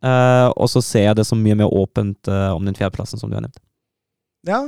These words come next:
Speaker 2: eh, kan Leicester være med der?
Speaker 1: Ja, selvfølgelig. Hvis de, eh, de har jo hatt en elendig start, har kommet seg litt bedre nå. Eh, er fortsatt et stykke unna, men det er jo bare sju poeng for, for Leicester opp til, eh, til fjerdeplassen, det også.
Speaker 2: Mm.
Speaker 1: Så selvfølgelig kan de, kan de være med.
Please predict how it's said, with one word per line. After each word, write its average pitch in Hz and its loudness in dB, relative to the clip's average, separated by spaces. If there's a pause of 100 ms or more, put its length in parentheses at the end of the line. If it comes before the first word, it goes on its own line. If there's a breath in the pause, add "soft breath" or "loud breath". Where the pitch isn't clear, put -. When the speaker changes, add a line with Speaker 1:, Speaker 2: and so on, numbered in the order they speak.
(100)
Speaker 2:
eh, 165 -4
kan 165 0
Leicester 131 -4
være 147 -2
med 165 -6
der? 269 -10 (180)
Speaker 1:
Ja, 180 2
selvfølgelig. 147 0
Hvis 143 -2
de, 135 2 (200)
eh, 131 4
de 127 0
har 151 0
jo 127 0
hatt 135 -4
en 131 -6
elendig 131 -6
start, 190 -10
har 180 -6
kommet 156 -8
seg 139 -6
litt 143 -8
bedre 120 -6
nå. 170 -6 (520)
Eh, 151 -4 (220)
er 147 -8
fortsatt 165 -10
et 196 -14
stykke - -2
unna, 139 2
men 120 2
det 139 4
er 104 2
jo 196 2
bare 131 2
sju 110 0
poeng 110 -2
for, 113 0
for 123 -4
Leicester 110 -6
opp - -8
til, 110 -4
eh, 110 -2
til 120 -6
fjerdeplassen, 104 -4
det 110 4
også. 170 -4 (300)
Speaker 2:
Mm. 143 -10
Speaker 1:
Så 135 -2
selvfølgelig 131 -2
kan 269 0
de, 143 4
kan 143 0
de 135 0
være 127 0
med. - -8